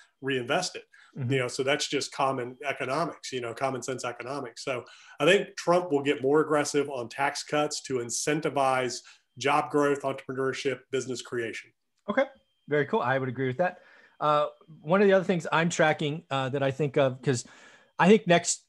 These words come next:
Speaker 2: in the next four years, we are gonna have not only stimulus that we know, the cares Act and get money to people and unemployment and, and P P P and all of that,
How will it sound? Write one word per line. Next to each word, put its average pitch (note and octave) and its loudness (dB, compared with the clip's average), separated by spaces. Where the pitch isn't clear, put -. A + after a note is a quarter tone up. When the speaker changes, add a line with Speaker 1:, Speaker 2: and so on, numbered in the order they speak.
Speaker 2:
in D#3 4
the E3 4
next F#3 4
four F3 6
years, D#3+ 6
we D3+ 2
are D#3+ 4
gonna D3 4
have C#3 4
not E3+ 4
only F#3 4
stimulus D3 0
that C#3 0
we C3+ -4
know, C3+ 2
the C3 -2
cares C3+ 0
Act C3 2
and B2 -2
get C#3+ -4
money C3 -2
to B2 -2
people B2+ -4
and B2 -4
unemployment B2+ -4
and, A#2+ -6
and A#2+ -6
P C#3 -6
P B2+ -6
P C3 -2
and B2 0
all B2 0
of A#2 -4
that, C3 0